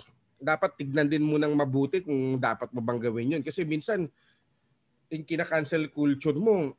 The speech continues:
siya pala yung biktima, di ba? May ganyang, ano eh, may ganyang <laughs> sagiging sitwasyon, di ba? Tapos parang eventually, "Ay, hindi naman pala ganyan," di ba? So, ayun, medyo hati yung opinion ko dyan. Good and bad din.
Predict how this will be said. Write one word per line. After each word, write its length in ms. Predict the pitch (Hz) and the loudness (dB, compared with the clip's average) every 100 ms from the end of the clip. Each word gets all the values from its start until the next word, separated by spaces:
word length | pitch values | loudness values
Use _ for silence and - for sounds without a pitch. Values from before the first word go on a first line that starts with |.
| - | -6
siya 160 | 160 | -4
pala 240 | 143 139 139 | 0 2 2
yung 160 | 139 | 2
biktima, 480 | 131 131 123 160 165 | 0 -2 -4 -2 -4
di 80 | 104 | -4
ba? 160 | 107 131 - _ _ _ _ _ _ _ _ _ _ | -6 -8 -14 _ _ _ _ _ _ _ _ _ _
May 160 | 123 156 | -4 0
ganyang, 560 | 143 165 165 165 165 151 | 4 4 4 4 2 4
ano 120 | 185 | 4
eh, 160 | 175 131 | 4 2
may 80 | 147 | 2
ganyang 720 | 147 143 147 147 147 143 160 160 - | 2 2 2 2 2 2 0 -2 -12
<laughs> 360 | _ - - | _ -20 -20
sagiging 480 | _ 151 143 139 143 | _ -4 -2 -2 -2
sitwasyon, 640 | 135 147 143 131 190 180 127 | 0 0 0 -2 -2 -2 -2
di 80 | |
ba? 240 | 110 123 143 - _ | -2 -4 -8 -16 _
Tapos 320 | 120 - 143 - | -10 -8 -8 -4
parang 240 | 131 127 127 | -4 -2 -4
eventually, 520 | 123 131 131 147 147 | -2 -4 -4 -4 -4
"Ay, 160 | 160 170 | -4 -4
hindi 160 | 165 | -6
naman 240 | 165 165 151 | -6 -6 -4
pala 160 | 156 | -4
ganyan," 560 | 147 131 120 117 113 98 | -4 -6 -8 -8 -8 -12
di 120 | 92 | -14
ba? 160 | 87 87 _ _ _ _ _ - | -16 -18 _ _ _ _ _ -18
So, 880 | - 160 165 170 165 165 165 151 - _ _ _ _ _ _ _ _ | -4 0 2 2 4 4 4 2 -6 _ _ _ _ _ _ _ _
ayun, 240 | - 220 170 | 2 4 4
medyo 240 | 196 175 | 2 0
hati 320 | 185 196 190 | 0 0 0
yung 160 | 185 185 | -2 -2
opinion 400 | 175 175 160 156 | -2 -2 0 0
ko 160 | 143 127 | 0 -2
dyan. 240 | 104 101 | -4 -2
Good 240 | 143 147 | -2 -2
and 240 | 139 139 113 | -2 -4 -2
bad 240 | 107 92 | -2 -2
din. 320 | 85 92 85 | -8 -12 -12